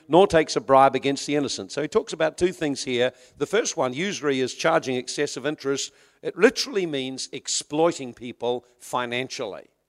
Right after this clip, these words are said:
taking advantage of them when they're in a tough spot.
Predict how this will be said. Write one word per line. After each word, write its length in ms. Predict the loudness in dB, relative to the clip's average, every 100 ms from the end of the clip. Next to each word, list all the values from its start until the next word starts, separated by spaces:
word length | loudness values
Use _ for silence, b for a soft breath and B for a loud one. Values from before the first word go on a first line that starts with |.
| _ _ _ _ _
taking 380 | 0 0 -2 -4
advantage 640 | -2 2 2 2 -2 2
of 260 | 0 0 -4
them 380 | -8 -8 -12 -18 _ _ _ _ _
when 500 | -16 0 2 2 0 -2
they're 200 | 0 0
in 100 | -2
a 80 | -4
tough 280 | -2 -2
spot. 360 | -4 -4 -4